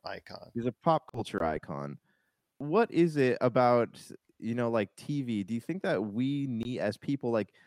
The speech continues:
Speaker 2: I am under, I personally feel like we need to look at our heroes as heroes, right? Like, our icons as icons. I think, I don't think that we need to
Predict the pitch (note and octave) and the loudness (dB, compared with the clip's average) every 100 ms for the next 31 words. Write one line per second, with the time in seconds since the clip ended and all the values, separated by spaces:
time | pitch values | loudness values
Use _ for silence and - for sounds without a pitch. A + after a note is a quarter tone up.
0 | _ _ _ - A2+ D#3 F#3+ B2+ C3+ B2+ | _ _ _ 2 4 6 4 2 0 0
1 | C3 - D3 E3 D#3+ D#3 C#3+ C#3+ A2+ B2 | 0 2 2 2 2 -2 -2 -4 -4 0
2 | A2+ G2+ A2 C3+ B2 C3 C3 A2 - G#2 | 0 0 -2 -2 -2 -2 -4 -4 -4 -2
3 | A#2 B2 G#2+ G2+ G2 B2 A#2 G2+ F#2 F#2 | -2 -2 0 -2 -2 -2 0 2 0 -2
4 | F#2+ - B2 G#2+ D#2 C#2+ A2 - - - | -6 -4 -2 -2 -2 -4 -8 -16 -20 -6
5 | G#2 G#2+ G2 G2+ F#2+ G2+ - G#2+ G#2+ A2 | -2 -2 -2 -4 -2 -2 0 -2 -2 -4
6 | F#2+ F#2+ - G2+ F#2 F2+ _ _ _ _ | -4 -6 -8 -6 -6 -8 _ _ _ _
7 | _ G#2+ G#2 - F2 F2 F2 G2+ A#2 - | _ 2 2 -2 -4 -2 -4 -4 -6 -4
8 | G#2+ A2 A#2+ D#2 - C3+ A#2+ F2+ G2 A2 | 0 2 0 -4 -6 -2 0 0 0 -2
9 | A#2 A#2 G#2+ A#2 G2 | -2 -4 -2 -2 -2